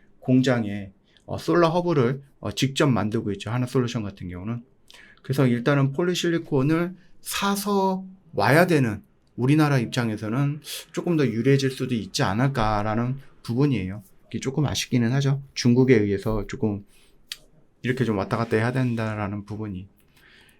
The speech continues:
일단은 하나솔루션도 그렇고 우리나라에서 오씨아이도 마찬가지겠지만 태양광 하면은, 어, 조금 기억나는 그 두 가지 회사였습니다. 그래서 하나솔루션이 이번 중국의 폴리실리콘 생산 능력을 좀 줄인다라고 했을 때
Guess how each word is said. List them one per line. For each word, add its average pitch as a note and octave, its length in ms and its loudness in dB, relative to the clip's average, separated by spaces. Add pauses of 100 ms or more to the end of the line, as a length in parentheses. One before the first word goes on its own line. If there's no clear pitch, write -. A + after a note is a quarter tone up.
일단은 E3 540 10
하나솔루션도 F3 680 6
그렇고 C3+ 320 4
우리나라에서 C#3 480 4
오씨아이도 C3+ 580 2
마찬가지겠지만 A2+ 1000 0
태양광 F#3 520 2
하면은, D3 440 2 (300)
어, G#2+ 160 0
조금 D3 320 2
기억나는 A#2+ 560 4
그 - 180 -6
두 A#2 160 -4
가지 A#2 240 2
회사였습니다. A2 840 -2 (360)
그래서 A2 220 -6
하나솔루션이 C3+ 840 2 (300)
이번 A#2 260 0
중국의 A2+ 480 0
폴리실리콘 C3+ 800 -2
생산 C#3 320 0
능력을 G#2 320 -4
좀 G#2 160 -6
줄인다라고 A2 680 -2
했을 G#2+ 220 -6
때 C#3 280 -2